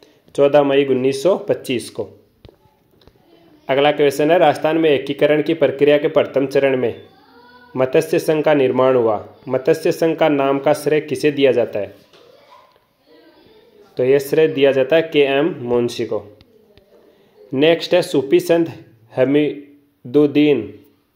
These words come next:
की दरगाह निम्न में से किस दुर्ग में स्थित है? वो है गागरोन किला। Next है, हिंदुस्तानी वादन की ख्याल शैली के जयपुर घराना के प्रवर्तक कौन थे?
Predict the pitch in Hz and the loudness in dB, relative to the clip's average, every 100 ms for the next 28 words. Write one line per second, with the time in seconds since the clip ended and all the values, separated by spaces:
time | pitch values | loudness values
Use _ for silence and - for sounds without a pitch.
0 | _ _ _ _ - 160 147 135 147 156 | _ _ _ _ -6 0 4 4 4 2
1 | 156 165 160 160 165 - 180 - 156 156 | 2 2 2 0 -2 -2 -2 0 0 2
2 | 165 170 - 139 131 101 92 - _ _ | 2 0 -2 -2 -2 -4 -8 -20 _ _
3 | _ _ _ _ _ _ _ _ _ _ | _ _ _ _ _ _ _ _ _ _
4 | _ _ _ - - _ _ - 139 151 | _ _ _ -20 -20 _ _ -2 0 2
5 | 170 143 131 131 143 196 220 - 127 107 | 4 4 4 4 4 2 -2 -4 -2 -2
6 | 98 - - _ - _ - - _ _ | -6 -16 -20 _ -20 _ -20 -20 _ _
7 | _ _ _ _ _ - 135 160 160 175 | _ _ _ _ _ -4 0 0 0 0
8 | 147 139 131 165 - 180 180 147 135 143 | 0 0 0 0 2 2 2 2 2 0
9 | 151 175 - 131 143 147 143 139 151 156 | 0 -4 -2 0 0 0 -2 0 0 0
10 | 120 131 - 170 147 120 117 131 131 143 | 2 0 0 0 2 2 2 -2 -2 -2
11 | 135 123 123 - 147 - - 123 113 110 | 0 0 -2 -2 -4 -2 0 0 0 -6